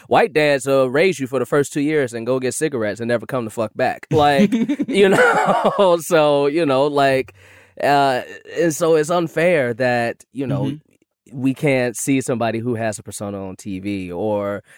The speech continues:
Speaker 1: may r-, treat you a certain way 'cause you treat them a certain way and act like, "Oh man,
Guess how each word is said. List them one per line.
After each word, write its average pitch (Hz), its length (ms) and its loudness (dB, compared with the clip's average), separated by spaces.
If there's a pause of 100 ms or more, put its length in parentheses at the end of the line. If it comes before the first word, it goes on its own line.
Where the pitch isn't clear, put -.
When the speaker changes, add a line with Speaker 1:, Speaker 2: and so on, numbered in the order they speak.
Speaker 1:
may 113 380 0 (180)
r-, 131 100 -8 (100)
treat - 360 -4
you 131 300 2
a 110 60 -2
certain 107 320 -4
way 107 160 -2
'cause 104 160 -10
you 107 100 -6
treat 104 260 -6
them 131 160 0
a 107 40 -6
certain 101 300 -6
way 98 380 -6
and 113 260 -6
act 113 280 -4
like, 107 380 -4 (420)
"Oh 117 220 -2
man, 113 400 -4